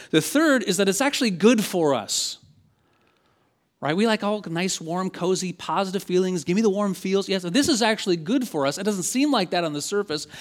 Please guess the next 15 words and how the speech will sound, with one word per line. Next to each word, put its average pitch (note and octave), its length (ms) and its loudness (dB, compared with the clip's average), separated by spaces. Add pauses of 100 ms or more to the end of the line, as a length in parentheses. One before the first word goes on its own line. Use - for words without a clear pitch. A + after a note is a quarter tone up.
(120)
but F3+ 120 4
it F#3 140 2
actually G3 480 0
is. D3 380 -2 (280)
In D3 100 -2
Los A3+ 360 2
Angeles, D3 540 0
there's D3 300 -2
something B3 380 0
called E3 240 -4
the D3+ 120 -2
Apology A3+ 640 2
Sound G3+ 600 0
Off C#3 320 0
Line. B2 560 -6